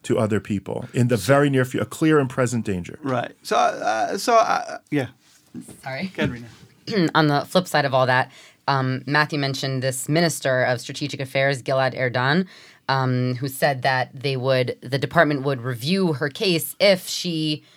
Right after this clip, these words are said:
Speaker 3: um, r-, uh, renounced her statements, her B D S statements, um, which, like, okay, that's all free speech, but to what extent? Like, just 'cause she takes it back because she wants entry into the country,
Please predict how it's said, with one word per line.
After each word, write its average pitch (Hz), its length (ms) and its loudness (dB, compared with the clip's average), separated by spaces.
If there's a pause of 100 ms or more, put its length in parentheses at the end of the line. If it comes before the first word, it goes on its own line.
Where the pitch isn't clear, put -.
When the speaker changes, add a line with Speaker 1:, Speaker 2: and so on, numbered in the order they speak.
(300)
Speaker 3:
um, 139 600 0 (640)
r-, 135 160 -10 (280)
uh, 139 340 2
renounced 151 720 0
her 151 280 2
statements, 123 540 -6
her 143 100 -6
B 139 140 -6
D 139 120 -2
S 131 120 -2
statements, 117 480 -8
um, 131 420 -2 (240)
which, - 360 -6 (420)
like, 156 180 -2
okay, 170 260 2
that's 160 220 4
all 180 160 6
free 165 240 -4
speech, 208 460 -6
but 151 200 2 (180)
to - 100 -6
what 151 160 4
extent? 170 400 -2
Like, 131 340 -6
just 147 220 -6
'cause 147 120 -6
she - 80 -6
takes 131 280 -6
it 135 100 -12
back 175 240 4
because 135 220 -8
she - 100 -8
wants 127 460 -2 (320)
entry 160 260 -2
into 135 160 -8
the 135 80 -10
country, 143 520 -2